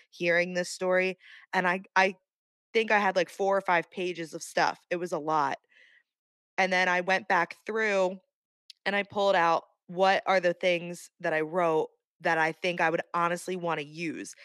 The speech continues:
And that took what was maybe four or five pages of material down to about two pages.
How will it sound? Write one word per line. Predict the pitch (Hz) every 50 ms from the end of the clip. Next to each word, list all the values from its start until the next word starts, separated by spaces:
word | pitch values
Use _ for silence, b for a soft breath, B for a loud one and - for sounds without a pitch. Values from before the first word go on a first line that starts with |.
| B B B B _ _ _ _ _ -
And | 180 185
that | 185 175 165 -
took | - 202 185 180 -
what | 175 185 175 - -
was | 175 185 165 185
maybe | 180 170 160 160 160
four | 151 - - 180 180 175
or | 170
five | - 175 160 160 - -
pages | - 165 160 160 156 165 -
of | 175 160
material | 160 156 - 175 165 165 156 151
down | 151 165 156 151 156 165
to | - 185
about | 156 147 127 - _
two | - - 190 185 175
pages. | - 165 151 147 143 151 143 113 - - -